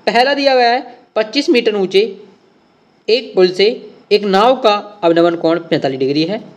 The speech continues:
नाव की पुल से क्षैतिज दूरी क्या होगी? तो इसका right answer हो जाएगा आपका पच्चीस मीटर।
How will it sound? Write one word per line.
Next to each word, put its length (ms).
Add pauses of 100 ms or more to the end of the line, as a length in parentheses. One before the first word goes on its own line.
(1200)
नाव 340
की 220 (280)
पुल 140
से 180
क्षैतिज 400
दूरी 220 (300)
क्या 120
होगी? 300 (1000)
तो 80
इसका 280
right 220
answer 260
हो 100
जाएगा 260
आपका 320 (800)
पच्चीस 680 (880)
मीटर। 500